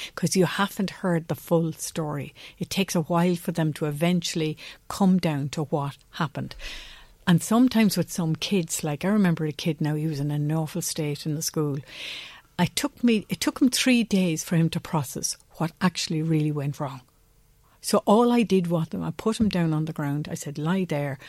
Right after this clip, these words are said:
and I put a little blanket over him. And I said, "Whenever it is you're ready to tell me what happened, you can tell me." But I needed him to know he could tell me without judgment,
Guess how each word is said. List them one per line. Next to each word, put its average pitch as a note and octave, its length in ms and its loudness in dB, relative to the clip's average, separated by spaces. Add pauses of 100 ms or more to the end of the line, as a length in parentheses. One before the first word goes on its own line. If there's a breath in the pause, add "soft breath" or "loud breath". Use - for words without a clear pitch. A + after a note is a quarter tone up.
(160 loud breath)
and C#3+ 80 -6
I D3 60 -4
put C#3+ 200 -6
a D#3+ 40 -2
little D3+ 240 -6
blanket C#3+ 420 -8
over E3 240 -10
him. - 60 -14 (560 soft breath)
And E3 140 2
I D3+ 80 2
said, C#3+ 340 -4 (220 soft breath)
"Whenever F#3+ 480 2
it F#3+ 160 -2
is F3 220 0
you're D#3+ 100 0
ready D#3 340 0
to - 140 -10
tell D#3 220 -2
me D3 140 0
what D#3 180 -8
happened, - 420 -10
you D3+ 120 -6
can D3 160 -2
tell - 180 -10 (120)
me." - 60 -20 (840)
But F3 140 4
I F3 60 6
needed B3 560 6 (140)
him F#3+ 380 4
to - 180 -2
know D#3+ 440 2 (240 loud breath)
he - 200 0
could E3 240 -2
tell F#3 240 0
me E3 200 4
without D#3+ 400 -2
judgment, - 560 -6